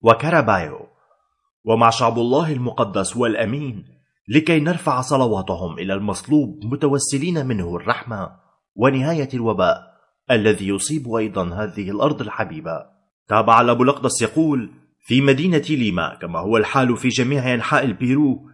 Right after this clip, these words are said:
يتميز شهر تشرين الأول بالإكرام الخاص للمسيح. إن المسيح المصلوب والمثبت على الصليب ليس بقوة المسامير،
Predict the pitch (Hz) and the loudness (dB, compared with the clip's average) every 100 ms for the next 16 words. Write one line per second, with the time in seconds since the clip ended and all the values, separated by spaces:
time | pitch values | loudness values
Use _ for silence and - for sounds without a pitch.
0 | _ - 101 123 139 165 143 131 156 147 | _ -4 0 2 2 2 0 0 0 0
1 | 131 127 - 160 139 110 113 98 85 73 | -2 -4 -2 -2 0 0 2 0 -2 -6
2 | 85 92 101 104 139 156 120 - 135 131 | -8 -4 -2 -2 -2 -2 -2 -4 -4 -4
3 | - 143 120 101 80 65 - - _ _ | -2 -2 -2 -4 -6 -10 -14 -20 _ _
4 | _ _ 104 110 127 147 156 202 165 143 | _ _ -2 2 4 4 4 2 2 2
5 | 135 - 170 147 117 156 131 147 139 131 | 2 0 -2 0 0 0 0 -2 -2 -2
6 | 117 143 123 - 110 82 65 _ _ _ | 0 2 2 0 -4 -6 -12 _ _ _
7 | _ - 80 87 95 - 95 104 123 113 | _ -14 -8 -4 -4 -2 -2 0 2 2
8 | 98 101 101 98 110 156 135 101 | 2 2 0 0 -2 -2 -2 -4